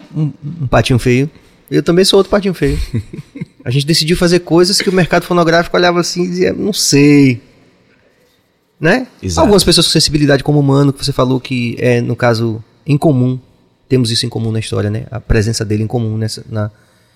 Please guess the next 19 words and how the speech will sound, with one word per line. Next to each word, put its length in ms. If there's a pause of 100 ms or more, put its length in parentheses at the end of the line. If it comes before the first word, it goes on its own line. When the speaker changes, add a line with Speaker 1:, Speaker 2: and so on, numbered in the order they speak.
(320)
Speaker 1:
nessa 380
percepção, 600
nessa 180
sensibilidade 500
de 20
dizer, 100
"Pô, 120
isso 100
aqui 180
não 240
é 60
um 80
patinho 300
feio, 120
isso 100
é 20
um 40
cisne." 520
Speaker 2:
Sim. 260